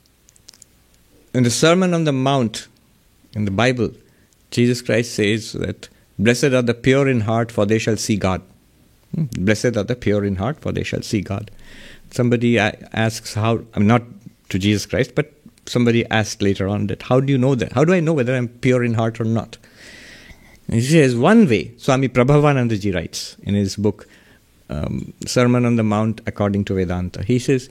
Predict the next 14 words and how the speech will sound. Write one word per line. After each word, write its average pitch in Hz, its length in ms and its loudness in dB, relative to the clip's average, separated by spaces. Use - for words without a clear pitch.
"One 202 260 4
way, 180 180 4
sit 214 340 0
down 240 300 4
and 214 140 2
try 196 180 2
to 185 100 -2
meditate, 165 440 2
try 247 160 4
to 247 100 -4
think 240 200 4
of 160 120 4
God. 101 200 0
Hmm. 95 120 -2